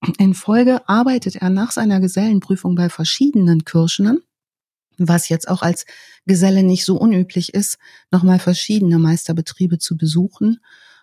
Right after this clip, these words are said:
um sich auch handwerklich nochmal breiter aufzustellen, weil jeder ja so seine eigene Spezialität hat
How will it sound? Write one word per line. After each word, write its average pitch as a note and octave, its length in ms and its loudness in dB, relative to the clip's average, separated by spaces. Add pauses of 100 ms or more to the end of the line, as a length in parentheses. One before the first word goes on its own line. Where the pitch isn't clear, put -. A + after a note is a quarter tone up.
(140)
um F3+ 260 4
sich F3+ 380 0
auch F3 260 -2
handwerklich E3+ 640 -2
nochmal E3+ 400 0
breiter D#3 480 -2
aufzustellen, D3 800 -4
weil D3 140 0
jeder D#3 320 2
ja D3+ 180 2
so D3 160 0
seine D3+ 320 0
eigene D#3 320 0
Spezialität D#3 800 -4
hat E3 220 -4